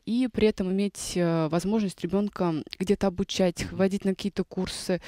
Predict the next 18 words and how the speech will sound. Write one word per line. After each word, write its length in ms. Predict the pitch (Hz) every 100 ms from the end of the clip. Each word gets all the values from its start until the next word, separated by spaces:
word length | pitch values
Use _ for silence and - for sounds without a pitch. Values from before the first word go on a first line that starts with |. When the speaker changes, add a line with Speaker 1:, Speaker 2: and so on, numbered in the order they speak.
| - - - -
Speaker 1:
То 40 |
есть 220 | 208 - - - _ -
очень 200 | 233 220
много 180 | 202 190
факторов 460 | 247 277 - 190 -
при 140 | 196
выборе 520 | 190 175 156 143 - -
и 220 | 185 180
очень 280 | 185 220 208
много, 400 | 202 202 190 175 160 - - _ _ _ _ _ _ - - -
а, 580 | 170 165 160 156 - 90 64 71 - - - - - - -
причин, 380 | 202 - 269
почему 280 | 214 - 196
люди 540 | 196 214 196 180 175 165
меняют 380 | 185 202 190
место 260 | 175 170 190
жительства. 440 | 170 - - -
Speaker 2:
Мгм. 80 | 90